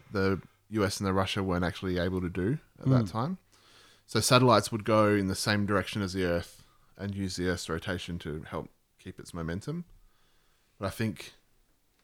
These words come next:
Speaker 1: polar orbit means it's doing the opposite. So
Speaker 2: Mm.
Speaker 1: the Earth's spinning one way, this is rotating around the Earth at the other, in the other direction.
Speaker 2: Yeah.
Speaker 1: Um, and it's also, they reckon it weighs fifteen tons.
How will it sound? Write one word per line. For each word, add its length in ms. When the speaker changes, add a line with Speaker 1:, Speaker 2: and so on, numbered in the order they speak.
Speaker 1:
polar 300
orbit 200
means 260
it's 140
doing 240
the 80
opposite. 420
So 60
Speaker 2:
Mm. 220
Speaker 1:
the 100
Earth's 140
spinning 260
one 180
way, 180
this 180
is 240
rotating 400
around 220
the 120
Earth 120
at 100
the 80
other, 320
in 100
the 80
other 180
direction. 500
Speaker 2:
Yeah. 240
Speaker 1:
Um, 640
and 80
it's 120
also, 500
they 160
reckon 380
it 220
weighs 360
fifteen 500
tons. 680